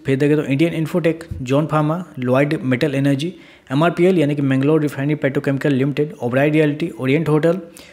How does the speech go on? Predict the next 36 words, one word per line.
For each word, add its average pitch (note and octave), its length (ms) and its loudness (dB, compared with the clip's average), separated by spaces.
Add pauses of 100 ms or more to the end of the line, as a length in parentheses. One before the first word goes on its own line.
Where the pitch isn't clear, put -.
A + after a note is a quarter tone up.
(200)
स्पंदना F#3 480 2
स्फूर्ति, E3+ 400 0
विनाइल C#3 320 2
इंडिया, D3+ 280 2
वीएसटी C3 440 0
इंडिया, D#3+ 220 2
जेनसार A#2+ 420 -2
टेक्नोलॉजी। G2 460 -10 (200)
तेईस D3 180 2
तारीख E3+ 200 2
की F3 60 2
बात E3 200 2
करें F#3+ 120 -2
तो F#3 60 0
तेईस C3+ 260 -2
तारीख D3+ 200 0
को D#3+ 80 0
टोटल D3 320 0
सिक्सटी - 480 -6
नाइन E3 300 -2
कंपनी D#3+ 380 -2
अपने D3+ 200 -4
क्वार्टर C#3 300 0
थ्री D3 180 -6
के D3 80 -2
नंबर C#3+ 220 -2
को C#3+ 100 2
डिस्क्लोज C#3 480 -2
करने D3+ 180 -2
वाली C#3+ 180 0
है। - 80 -10 (400)
बड़े D#3 160 2
नाम F3 200 0
देखें E3+ 220 -2
एक्सिस C3+ 340 -4
बैंक, D#3+ 300 -2